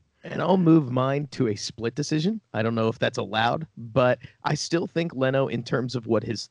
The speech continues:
thought about him versus his actual output, gets a really bad rap. But you're absolutely right that I'm thinking back about eight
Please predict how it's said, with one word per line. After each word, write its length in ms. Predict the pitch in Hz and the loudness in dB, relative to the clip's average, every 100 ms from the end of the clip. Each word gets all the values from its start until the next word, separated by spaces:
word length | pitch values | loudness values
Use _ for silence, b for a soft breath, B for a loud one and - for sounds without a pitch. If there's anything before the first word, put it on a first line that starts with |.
| - | 2
thought 220 | 120 123 | 2 2
about 440 | - 104 107 104 120 | -6 -8 -2 0 0
him 280 | 143 165 165 | -2 -2 -2
versus 380 | 127 113 - 113 | 0 0 -2 -8
his 140 | 110 - | -8 -4
actual 320 | 123 131 131 - | -4 -4 -6 -4
output, 400 | 101 107 143 151 - _ _ - | -4 0 2 0 -2 _ _ -6
gets 180 | 143 131 | -4 -4
a 60 | |
really 360 | 113 107 151 113 | -4 0 2 2
bad 320 | 95 107 101 | 4 2 2
rap. 300 | 104 107 135 b b | 0 0 -2 b b
But 80 | 120 | 0
you're 100 | 107 | 2
absolutely 540 | 131 170 - 135 104 98 | 2 0 0 0 0 2
right 320 | 113 110 - | 2 2 0
that 100 | - | -4
I'm 180 | 127 170 | 0 2
thinking 340 | - 156 123 | 0 -2 -2
back 320 | 98 107 98 - b b b | 0 0 0 -6 b b b
about 420 | 110 127 147 147 _ _ _ - | 0 4 4 2 _ _ _ 0
eight 380 | 151 123 - | 2 2 -4